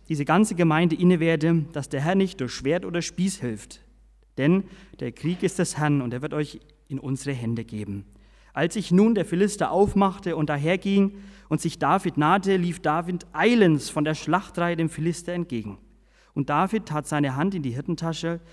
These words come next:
und nahm einen Stein daraus und schleuderte ihn und traf den Philister an die Stirn, dass der Stein in seine Stirn fuhr und er zur Erde fiel auf sein Angesicht. So überwand David den Philister mit Schleuder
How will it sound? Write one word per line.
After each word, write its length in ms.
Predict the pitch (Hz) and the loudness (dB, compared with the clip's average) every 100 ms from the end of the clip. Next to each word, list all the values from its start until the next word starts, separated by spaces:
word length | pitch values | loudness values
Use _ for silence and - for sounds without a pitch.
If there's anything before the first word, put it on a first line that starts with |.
| - - | -18 -6
und 140 | 123 | 0
nahm 260 | 147 220 185 | 4 6 6
einen 240 | 190 196 | 6 4
Stein 320 | 196 160 208 | 2 2 2
daraus 400 | 214 185 190 185 | 2 2 2 0
und 140 | 165 - | -4 -4
schleuderte 480 | 131 170 214 190 | 0 2 4 2
ihn 240 | 190 185 185 | 0 -2 -4
und 180 | 143 - | -6 -6
traf 300 | 131 151 - | -6 -6 -4
den 140 | 147 | -6
Philister 500 | - 123 143 - 139 | -4 -6 -6 -8 -8
an 100 | 123 | -8
die 100 | 131 | -8
Stirn, 440 | - 135 120 104 - - - _ _ _ - | -8 -4 -2 -4 -8 -20 -20 _ _ _ -16
dass 120 | 113 | -10
der 140 | 127 | -8
Stein 520 | 113 151 170 196 196 - | -4 2 4 4 2 -2
in 80 | 143 | -8
seine 260 | 127 117 | -6 -6
Stirn 380 | 107 - 180 220 | -6 0 4 4
fuhr 480 | 214 170 180 185 180 - - | 2 2 4 2 -2 -12 -10
und 140 | 131 | -10
er 140 | 131 123 | -8 -12
zur 200 | - - | -10 -2
Erde 240 | 160 175 | 0 0
fiel 240 | - 170 | -2 -6
auf 140 | 135 127 | -6 -8
sein 140 | 151 | -10
Angesicht. 640 | 113 117 117 - 110 - - _ _ _ | -8 -10 -12 -12 -16 -18 -20 _ _ _
So 480 | - - 170 202 247 - - _ 147 | -6 0 4 4 0 -4 -20 _ -8
überwand 500 | 131 123 113 107 - | -6 -4 -6 -6 -6
David 320 | 131 151 151 | -4 -4 -6
den 100 | 131 | -6
Philister 560 | - 120 139 - 160 | -6 -8 -8 -6 -6
mit 240 | 160 127 - | -6 -10 -12
Schleuder 580 | - 117 147 175 196 | -8 -4 -2 0 -2